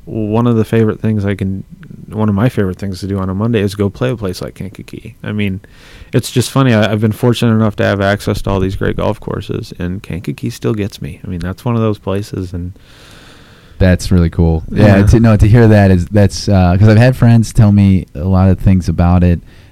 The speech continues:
Speaker 2: and, uh, I think I read Fried Egg's piece on it, so it's one of the big reasons that it's moving up my list. But to hear,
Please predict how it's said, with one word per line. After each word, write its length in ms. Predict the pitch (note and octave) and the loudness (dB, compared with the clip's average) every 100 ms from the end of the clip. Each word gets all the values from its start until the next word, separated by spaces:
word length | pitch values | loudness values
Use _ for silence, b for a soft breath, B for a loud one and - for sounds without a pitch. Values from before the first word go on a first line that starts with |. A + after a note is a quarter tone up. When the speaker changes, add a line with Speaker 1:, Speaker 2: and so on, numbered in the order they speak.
| b | b
Speaker 2:
and, 420 | - E2+ E2 E2 D#2+ | -2 2 2 2 2
uh, 60 | |
I 80 | E2 | 2
think 180 | - G2 | 2 4
I 40 | |
read 240 | F2+ F#2 - | 4 4 2
Fried 180 | F2 | 2
Egg's 160 | F2+ F2+ | 4 2
piece 240 | - F#2 | 2 2
on 220 | F2+ F2 E2+ | 2 2 2
it, 180 | D#2+ | 0
so 320 | - F2 E2 E2 b b - | 0 2 2 0 b b -4
it's 240 | E2+ - | -4 2
one 160 | F#2+ F2+ | 4 6
of 80 | |
the 40 | E2+ | 4
big 280 | - F#2+ F2 | 2 4 6
reasons 340 | F#2 F2+ E2+ | 6 6 6
that 80 | E2+ | 4
it's 140 | E2 | 4
moving 200 | F#2+ F2+ | 4 6
up 60 | E2+ | 6
my 120 | D#2+ | 4
list. 240 | E2+ F2 - | 4 4 2
But 100 | G2 | 4
to 80 | G2+ | 6
hear, 300 | A2 A2+ | 6 6